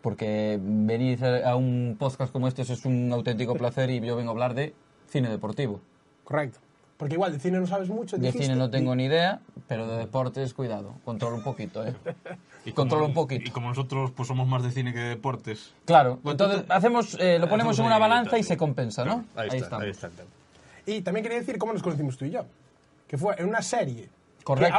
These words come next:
Speaker 2: aún a día de hoy me parece que está guapísima, me parece de las mejores
Speaker 1: Ujú.
Speaker 2: webseries que se hicieron en Galicia,
Speaker 3: Ujú.
Speaker 2: que es Gafas y Payaso.
Speaker 1: Correcto.
Speaker 2: Que dio lugar a una generación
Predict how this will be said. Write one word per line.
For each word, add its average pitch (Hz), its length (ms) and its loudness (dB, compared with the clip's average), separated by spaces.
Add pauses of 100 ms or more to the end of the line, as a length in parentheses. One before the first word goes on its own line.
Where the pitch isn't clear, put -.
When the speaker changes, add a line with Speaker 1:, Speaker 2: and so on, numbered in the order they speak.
Speaker 2:
aún 254 80 4
a 233 60 2
día 233 180 -2
de 214 140 -2
hoy 139 300 0 (420)
me 143 100 -2
parece 143 200 -4
que 185 80 -4
está 214 140 -2
guapísima, 160 480 -6
me 131 40 -6
parece 131 200 -6
de 202 60 0
las 175 120 -4
mejores 170 280 2
Speaker 1:
Ujú. 131 100 4
Speaker 2:
webseries 165 340 0
que 175 80 -10
se 170 100 -6
hicieron 170 220 -4
en 165 60 -6
Galicia, 190 440 -6
Speaker 3:
Ujú. 101 240 -12 (220)
Speaker 2:
que - 80 -2
es 170 80 0
Gafas 175 240 0
y 131 40 -2
Payaso. 180 440 -4 (120)
Speaker 1:
Correcto. 123 520 -2 (240)
Speaker 2:
Que 226 120 0
dio 240 280 -2
lugar 202 300 2
a 160 80 -2
una 214 180 -2
generación 226 580 -4